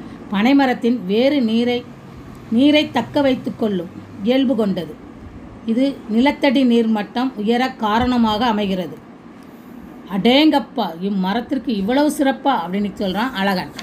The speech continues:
தாத்தா சொல்றாங்க, "பனங்காய் வண்டி, பனை ஓலை காற்றாடி, பனை ஓலை விசிறி, பொம்மைகள் ஆகியவற்றை செய்து நீங்கள் பல்வேறு விளையாட்டுகளை விளையாடா-, விளையாடலாம்," அப்படின்னு சொல்றார் தாத்தா. வண்ணமயில் சொல்றான்,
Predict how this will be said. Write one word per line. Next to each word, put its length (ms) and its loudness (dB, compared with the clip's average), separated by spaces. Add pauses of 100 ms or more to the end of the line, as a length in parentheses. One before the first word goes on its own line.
(960)
தாத்தா 240 2
சொல்றாங்க, 380 -2 (600)
"பனங்காய் 680 4 (160)
வண்டி, 500 0 (420)
பனை 300 4
ஓலை 420 4
காற்றாடி, 720 -2 (400)
பனை 280 4
ஓலை 340 6
விசிறி, 540 0 (380)
பொம்மைகள் 640 4
ஆகியவற்றை 880 0
செய்து 600 2 (440)
நீங்கள் 320 2
பல்வேறு 560 4
விளையாட்டுகளை 540 0
விளையாடா-, 640 -4
விளையாடலாம்," 680 2 (440)
அப்படின்னு 380 -4
சொல்றார் 320 -2
தாத்தா. 320 -8 (160)
வண்ணமயில் 400 2
சொல்றான், 260 -10